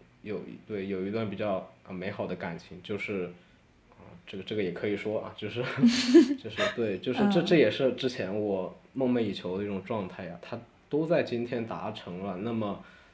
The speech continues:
Speaker 1: 呃，我是，如果我要去追求什么的话，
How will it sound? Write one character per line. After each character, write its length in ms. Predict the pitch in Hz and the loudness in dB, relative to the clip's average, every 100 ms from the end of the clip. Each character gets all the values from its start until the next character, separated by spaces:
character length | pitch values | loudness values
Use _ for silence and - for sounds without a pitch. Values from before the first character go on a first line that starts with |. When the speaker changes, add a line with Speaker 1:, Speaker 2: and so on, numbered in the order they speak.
| - - | -20 -16
Speaker 1:
呃， 680 | - 110 107 104 104 104 107 71 - - - _ - - - | -8 -6 -6 -6 -8 -8 -10 -14 -20 -20 -20 _ -20 -20 -14
我 240 | 113 101 87 | -6 -4 -4
是， 680 | - - - 143 120 104 - - | -8 -8 -2 0 0 -2 -6 -4
如 160 | 120 | 2
果 100 | 139 | 4
我 160 | 104 95 | 2 4
要 140 | 127 | 4
去 180 | 127 113 | 2 -2
追 220 | 123 131 | 0 0
求 180 | 123 101 | 2 -4
什 140 | 98 | -6
么 100 | 87 | -12
的 80 | 87 | -14
话， 180 | - | -16